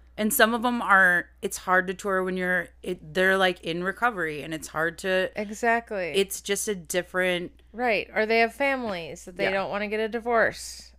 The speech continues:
Speaker 2: Like,
Speaker 1: Right. <laughs>
Speaker 2: I
Speaker 1: They
Speaker 2: mean,
Speaker 1: don't
Speaker 2: if you
Speaker 1: want
Speaker 2: don't wanna get a divorce, you shouldn't go on the road without your
Speaker 1: <laughs>
Speaker 2: spouse.
Speaker 1: Right.
Speaker 2: Like, just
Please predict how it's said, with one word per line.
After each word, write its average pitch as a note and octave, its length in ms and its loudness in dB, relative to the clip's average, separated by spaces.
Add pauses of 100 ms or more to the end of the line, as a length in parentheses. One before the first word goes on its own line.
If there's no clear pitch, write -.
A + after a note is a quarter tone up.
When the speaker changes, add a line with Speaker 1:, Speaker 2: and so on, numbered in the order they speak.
Speaker 2:
Like, G3 180 -6
Speaker 1:
Right. E3 260 4
<laughs> - 180 0
Speaker 2:
I G#3+ 60 0
Speaker 1:
They A3 260 2
Speaker 2:
mean, A3+ 180 0
Speaker 1:
don't B3 100 2
Speaker 2:
if G#3+ 80 -6
you G#3+ 40 -6
Speaker 1:
want A3+ 180 -6
Speaker 2:
don't A3+ 220 2
wanna A#3+ 180 0
get B3 140 2
a B3 60 0
divorce, B3 500 2
you A3+ 180 -6
shouldn't G3 360 -8
go A3 100 4
on A#3 140 6
the A#3+ 100 4
road B3 320 6
without C4 380 8
your D4 100 -2
Speaker 1:
<laughs> D4 80 -4
Speaker 2:
spouse. D#4 400 2
Speaker 1:
Right. A#3 180 2
Speaker 2:
Like, B3 320 2 (200)
just - 340 -4